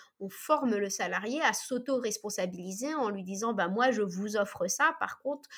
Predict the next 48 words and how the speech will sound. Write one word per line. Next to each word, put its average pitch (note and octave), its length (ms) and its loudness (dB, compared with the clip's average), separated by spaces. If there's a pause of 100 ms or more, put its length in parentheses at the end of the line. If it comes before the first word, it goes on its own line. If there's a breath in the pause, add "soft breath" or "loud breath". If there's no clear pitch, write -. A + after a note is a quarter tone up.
(140 loud breath)
ne G#3 140 2
le A3 120 0
prenez G#3 340 0
pas G3+ 160 0
non G3 180 -2
plus G#3 180 -8
pour G#3+ 260 -8
argent F#3+ 340 2
comptant, B3+ 500 -2 (420 loud breath)
euh, F#3+ 580 2 (120)
et C4 340 2
continuez C4 720 -2
à G3+ 160 4
avoir A#3+ 320 4
des G3+ 260 0
actions C4 460 -4 (180)
par G#3 180 2
vous-même. » G#3+ 600 0 (580)
Et A3+ 80 2
ça, B3+ 200 4
je G3 120 0
crois A#3+ 240 -4
qu'il - 160 -6
y - 20 0
a - 40 -2
beaucoup, A3+ 400 -10
beaucoup A3 340 -8
de, F#3+ 180 -8 (540 loud breath)
de, E3+ 420 -8
d'entre-, F#3+ 540 -2
de G#3+ 100 -2
salariés B3 640 6
qui - 140 -10
ne G3+ 60 -4
s-, - 260 -8
bah, F#3 160 -6
qui F#3 160 -4
ont C#4 80 4
perdu, B3+ 580 2
en G#3 80 -2
fait, - 320 -6
qui, - 300 -16
au - 60 -8
fil C4 280 -2
de A3+ 80 0
l'eau, A#3+ 200 -2
finalement, G#3+ 500 -4
cette, - 360 -4